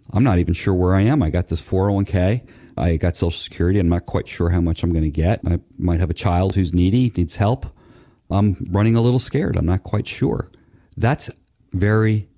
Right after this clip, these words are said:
common. Go way back to a client. You know who you are. He's a regular <laughs> listener. <laughs> A client for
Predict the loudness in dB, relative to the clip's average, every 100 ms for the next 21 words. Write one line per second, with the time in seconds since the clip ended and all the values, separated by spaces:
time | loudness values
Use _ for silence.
0 | _ _ -20 -10 0 2 2 0 -8 _
1 | _ _ 0 2 2 2 0 0 0 2
2 | 2 0 -4 -12 -8 0 2 2 0 0
3 | 2 4 4 2 2 2 0 0 -2 -2
4 | 0 0 0 0 0 0 0 2 0 -2
5 | -10 -6 -4 -2 0 -2 -4 -8 -4 -4
6 | 0 2 2 0